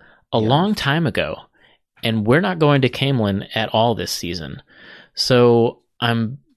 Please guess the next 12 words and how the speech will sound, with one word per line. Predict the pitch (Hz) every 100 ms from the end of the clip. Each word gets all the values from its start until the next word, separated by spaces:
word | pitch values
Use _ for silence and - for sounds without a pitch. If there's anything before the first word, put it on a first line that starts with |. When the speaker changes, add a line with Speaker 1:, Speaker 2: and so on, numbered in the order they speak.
| - _
Speaker 1:
very | 131 120 107
confused. | 101 107 95 95 92 87 - - - 208 196 208 226
<laughs> | 226 - 262 -
Speaker 2:
Yeah. | 131 117 87 80 - _ _ _ _ _ - _ _ _ - - -
Speaker 1:
I'm | 113
very | 110 107 98
confused. | 95 95 95 90 101 -
I | -
have | 110
no | 107
Speaker 2:
Yeah. | - 101
Speaker 1:
idea. | 92 90 85 - 120